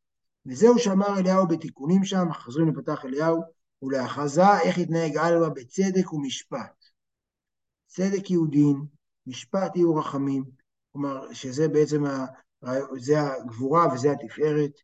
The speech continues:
"כולה לאחזה איך יתנהג עלמא", דרכם אנחנו יכולים לראות איך מתנהג העולם, אבל, הוא כאן מסיים חזרה בהסתייגות, "אבל לאו דאית לך צדק ידיעה", אבל לא שיש לו, הקדוש ברוך הוא צדק ידוע, כי הוא דין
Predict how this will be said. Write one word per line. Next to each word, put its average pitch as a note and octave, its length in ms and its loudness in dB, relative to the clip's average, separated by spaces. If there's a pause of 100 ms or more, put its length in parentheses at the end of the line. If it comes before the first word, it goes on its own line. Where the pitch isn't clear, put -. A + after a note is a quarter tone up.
(540)
"כולה A#3 260 8
לאחזה F3+ 560 2
איך D#3+ 100 0
יתנהג D3+ 440 -2
עלמא", C#3+ 420 -2
דרכם C#3 320 -4
אנחנו G3 180 2
יכולים F3 300 0
לראות E3+ 320 0
איך D#3+ 100 -8
מתנהג C#3+ 340 -2
העולם, C3+ 400 -4 (640)
אבל, F#3 400 2
הוא D#3+ 120 -2
כאן D#3+ 140 0
מסיים D3+ 380 0
חזרה C3+ 440 -2
בהסתייגות, C#3+ 640 4 (500)
"אבל B2+ 240 -4
לאו G3 240 2
דאית F3 200 0
לך E3 120 -4
צדק E3 340 -2
ידיעה", C#3+ 320 -2
אבל B2 160 -4
לא G#3+ 120 6
שיש F3 420 4
לו, D#3 260 0 (200)
הקדוש D3+ 260 2
ברוך E3 120 -2
הוא D#3+ 100 6
צדק F3 360 4
ידוע, C#3 360 2 (720)
כי - 100 -4
הוא E3 220 6
דין F3+ 360 8